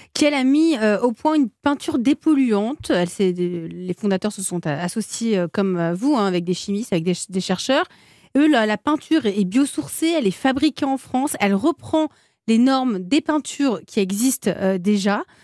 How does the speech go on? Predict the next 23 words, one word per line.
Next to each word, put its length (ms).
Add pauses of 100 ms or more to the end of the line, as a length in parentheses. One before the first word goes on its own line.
(200)
euh, 120
notamment 340
en 60
termes 180
d'efficacité, 1040
euh, 420
en 160
termes 220
de 80
résistance 600
aussi 200
dans 140
le 40
temps, 220
parce 120
que 120
j'avais 160
une 100
question 260
pour 120
vous. 120
Est-ce 140
que 140